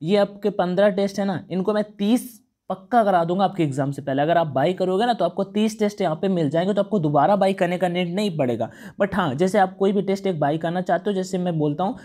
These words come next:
आप एक बार बाय कर लेते हो, दोबारा आप एक्सप्लोर करोगे, तो आपको, जैसे मैंने already एयरफोर्स वाई ग्रुप का और नेवी एस एस आर डबल ए और एमआर का बाय कर रखा है, जैसे मुझे करना है अप्रैल वाले, ठीक है। तो एयरफोर्स अप्रैल स्पेशल मैंने इस पर क्लिक किया,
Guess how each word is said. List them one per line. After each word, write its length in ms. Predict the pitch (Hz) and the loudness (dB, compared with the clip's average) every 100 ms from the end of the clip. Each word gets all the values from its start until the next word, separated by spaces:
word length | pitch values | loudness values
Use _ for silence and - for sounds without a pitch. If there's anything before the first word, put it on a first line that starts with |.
| - - | -10 2
आप 180 | 165 214 | 4 4
एक 160 | 208 | 2
बार 120 | 208 | 2
बाय 160 | 196 190 | 2 -2
कर 140 | 190 | -2
लेते 240 | 180 185 226 | -2 -2 -2
हो, 60 | |
दोबारा 320 | 165 160 156 180 | 0 2 2 0
आप 120 | 185 | -2
एक्सप्लोर 400 | - - 175 190 | -10 -4 -2 -2
करोगे, 340 | 185 160 196 | 0 0 0
तो 100 | 220 | 0
आपको, 280 | 190 185 190 | -2 -2 -2
जैसे 220 | 180 185 | -2 -4
मैंने 160 | 185 185 | -4 -2
already 340 | 170 170 165 | 0 0 2
एयरफोर्स 440 | 180 180 180 180 151 | 2 0 -2 -4 0
वाई 160 | 151 | 0
ग्रुप 240 | 170 190 190 | 0 -2 0
का 60 | |
और 80 | 196 | -2
नेवी 200 | 170 160 | 0 0
एस 100 | 165 | -2
एस 140 | 165 170 | -2 0
आर 120 | 165 | 2
डबल 260 | 151 160 | 2 2
ए 20 | 190 | 2
और 120 | 185 | 0
एमआर 280 | 147 147 160 | 0 -2 0
का 120 | 170 | 0
बाय 180 | 160 165 | 0 2
कर 160 | 180 | 2
रखा 180 | 139 139 | 2 0
है, 20 | |
जैसे 180 | 151 160 | -4 -2
मुझे 220 | 185 185 | -2 -2
करना 260 | 190 170 180 | 0 -2 0
है 60 | |
अप्रैल 300 | 175 175 156 | -2 2 2
वाले, 240 | 139 113 107 | 2 -2 -6
ठीक 400 | - - - 214 | -8 -20 -6 -4
है। 60 | 185 | -4
तो 320 | - _ 175 | -8 _ 0
एयरफोर्स 420 | 180 190 196 196 | 0 0 -2 0
अप्रैल 320 | 170 170 180 | 0 2 0
स्पेशल 360 | 180 185 185 185 | 0 -4 -2 -2
मैंने 180 | 175 180 | -2 -4
इस 80 | |
पर 140 | 175 180 | -2 -4
क्लिक 340 | 170 202 202 | 0 -2 0
किया, 240 | 190 190 | -2 -2